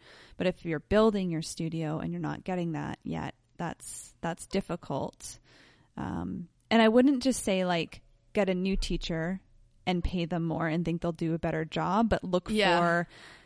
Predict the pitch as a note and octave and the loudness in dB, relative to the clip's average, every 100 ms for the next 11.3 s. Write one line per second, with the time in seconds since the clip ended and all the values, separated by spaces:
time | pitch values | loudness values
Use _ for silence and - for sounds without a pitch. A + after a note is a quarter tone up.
0 | _ _ - A3+ - B3+ A#3 G3+ - F3+ | _ _ 0 0 2 4 4 2 -2 -2
1 | F3 D#3+ E3 - - - _ _ - - | 0 0 -2 -4 -18 -20 _ _ -16 -4
2 | - G#3 F#3+ F3 E3 E3 - - - _ | 2 4 6 4 2 -2 -6 -8 -12 _
3 | _ _ _ _ _ _ _ _ - - | _ _ _ _ _ _ _ _ -20 -20
4 | - - F3 D3+ - E3+ D#3+ - E3 D#3 | -10 -4 -2 -2 -4 -6 -6 -4 -4 -4
5 | - - - E3+ E3 E3+ D#3+ E3 E3+ E3+ | -6 -6 -4 -2 -2 -2 -2 -2 -2 -2
6 | F3+ F3+ E3 E3 - D#3 E3+ F3 F3 E3 | 0 0 0 -2 -4 -4 -2 -4 -4 -2
7 | D#3+ - - E3 E3 E3+ F3 F3 - E3+ | -4 -6 -4 -2 -2 -2 -2 -4 -4 -2
8 | D#3 D3+ D#3 - E3 E3 - D#3 - - | -2 -2 -6 -6 -6 -6 -6 -6 -8 -8
9 | D#3+ D#3 D3+ - D#3+ E3 E3 - G3+ D4+ | -6 -6 -8 -6 -6 -6 -8 -4 0 0
10 | - - - - - - - F3 F3 E3 | -2 -10 -12 -20 -20 -18 -4 0 0 0
11 | E3 E3 - | -2 -6 -8